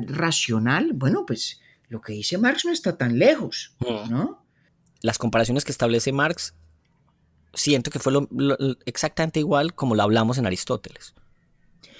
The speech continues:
Speaker 1: Tiene unas grandes, em, cercanías conceptuales y de afinidad. Eso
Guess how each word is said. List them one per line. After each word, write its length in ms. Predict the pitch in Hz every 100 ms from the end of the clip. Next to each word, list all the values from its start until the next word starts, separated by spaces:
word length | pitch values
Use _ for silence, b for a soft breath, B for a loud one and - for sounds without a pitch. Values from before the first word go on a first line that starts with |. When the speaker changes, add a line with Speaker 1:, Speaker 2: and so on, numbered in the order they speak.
| B B _
Speaker 1:
Tiene 260 | 170 185 226
unas 300 | 226 214 -
grandes, 680 | 185 202 202 175 - - _ _ - _ _
em, 440 | 117 113 104 92 76
cercanías 800 | - 123 117 104 135 190 117 -
conceptuales 840 | - 104 - - 135 175 139 110
y 80 | 90
de 60 | 90
afinidad. 640 | - 95 92 120 143 - _ _ B B B B B B B B B _ _ _ _ _ _ -
Eso 380 | 123 180 180